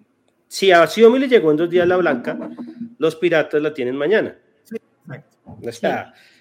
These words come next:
Speaker 1: eso es así. Entonces, son cosas que nunca he entendido del marketing de, de, de Adidas. Tengan las tres mil camisetas listas, las diez mil camisetas listas pa' venderlas. Ayer hubieran vendido mil.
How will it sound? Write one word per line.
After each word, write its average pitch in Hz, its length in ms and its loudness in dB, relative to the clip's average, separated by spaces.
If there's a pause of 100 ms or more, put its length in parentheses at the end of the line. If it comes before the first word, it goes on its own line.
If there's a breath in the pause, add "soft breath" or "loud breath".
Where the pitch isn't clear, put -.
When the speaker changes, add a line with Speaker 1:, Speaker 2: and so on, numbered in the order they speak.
(200 soft breath)
Speaker 1:
eso 107 220 -12
es 120 80 -10
así. 131 280 -2
Entonces, 113 560 -4 (160 soft breath)
son 151 200 -6
cosas 165 240 -2
que 190 100 2
nunca 147 200 0
he 151 40 2
entendido 165 360 -2
del 165 100 0
marketing 147 580 -4
de, 110 460 -6
de, - 0 - (380)
de 117 80 -6
Adidas. 120 420 -4 (460 loud breath)
Tengan 143 340 0
las 226 160 0
tres 185 200 0
mil 147 160 -2
camisetas 165 500 -2
listas, 175 260 -4
las 170 120 -4
diez 135 160 -6
mil 123 100 -8
camisetas 151 320 -8
listas 147 240 -8
pa' 160 160 -8
venderlas. 143 760 -4
Ayer 131 240 -4
hubieran 180 260 -2
vendido 147 360 -6
mil. 226 520 -4